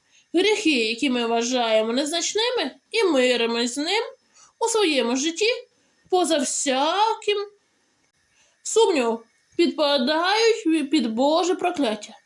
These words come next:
Так, з нашої культури зникло саме поняття гріх. Так, воно було пом'якшене в багатьох церквах, щоб не викликати дискомфорту слухачів.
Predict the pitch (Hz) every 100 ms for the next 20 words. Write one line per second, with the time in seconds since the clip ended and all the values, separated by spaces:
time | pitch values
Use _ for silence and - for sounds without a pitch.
0 | _ 330 220 - - _ - - - 392
1 | 466 466 466 415 466 494 427 349 403 415
2 | 415 403 427 427 427 339 226 240 233 214
3 | 208 - _ _ _ _ - - - 381
4 | 320 311 370 392 415 427 415 302 262 254
5 | - 277 269 240 254 262 392 - 427 -
6 | 254 - - - 294 277 262 269 240 330
7 | 427 453 359 339 - 330 - 269 233 233
8 | 226 - 302 302 311 294 - 214